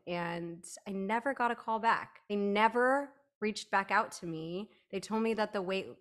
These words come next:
time was about six months. And I feel like for any of you who have been, like, trying to get a diagnosis,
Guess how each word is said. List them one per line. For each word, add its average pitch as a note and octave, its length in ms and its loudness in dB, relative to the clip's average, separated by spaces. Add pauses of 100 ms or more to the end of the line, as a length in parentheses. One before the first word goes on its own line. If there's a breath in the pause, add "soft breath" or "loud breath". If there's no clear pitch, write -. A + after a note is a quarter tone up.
(100)
time F#3+ 300 0
was F#3 160 -4
about F3+ 220 0
six - 340 -8
months. F3 320 -4
And F#3+ 100 -4
I G3 40 -4
feel B3+ 160 -4
like C4 140 -2
for C4+ 160 -2
any B3 260 -2
of A3 80 -4
you A3+ 100 -2
who A3 60 0
have G3+ 100 -4
been, F#3+ 140 -2
like, F3 180 -4
trying F3+ 380 -2
to F3+ 80 -6
get F3+ 120 -6
a F3+ 40 -6
diagnosis, E3+ 880 -4